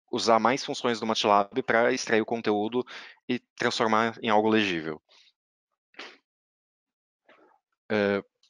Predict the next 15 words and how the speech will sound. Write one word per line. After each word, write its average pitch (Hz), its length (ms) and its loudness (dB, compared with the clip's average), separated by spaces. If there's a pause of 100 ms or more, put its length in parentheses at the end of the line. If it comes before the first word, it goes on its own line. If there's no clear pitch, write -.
(2250)
os - 80 -4
tipos - 240 -6
do - 60 -16
Python, 101 260 -8 (2500)
é, 101 380 2 (260)
os, - 460 -8
os - 180 -4
tipos 147 320 0
do, 120 440 0 (640)
de, 110 280 -2
de 107 140 -2
dados 101 240 2
do 113 100 -4
Python 127 460 0
te-, - 260 -8